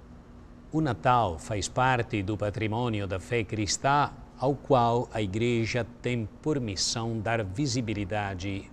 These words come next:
ao longo da história. Trata-se de uma celebração que nasceu no contexto dessa fé. Logo, só exatamente no interior desta fé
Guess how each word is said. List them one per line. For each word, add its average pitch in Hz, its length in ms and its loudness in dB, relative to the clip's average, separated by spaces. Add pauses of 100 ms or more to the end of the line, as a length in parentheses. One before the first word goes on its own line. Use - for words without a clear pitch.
(160)
ao 110 200 0
longo 117 380 2
da 82 140 -8
história. 73 600 -8 (1300)
Trata-se 165 480 8
de 135 160 4
uma 151 180 4
celebração 135 680 4
que 151 120 2
nasceu 143 380 4
no 147 160 4
contexto 147 1000 2 (200)
dessa 107 380 2
fé. 85 380 -8 (880)
Logo, 165 540 4 (720)
só 214 400 2
exatamente 147 880 4
no 156 260 4
interior 156 680 6
desta 120 360 2
fé 220 380 2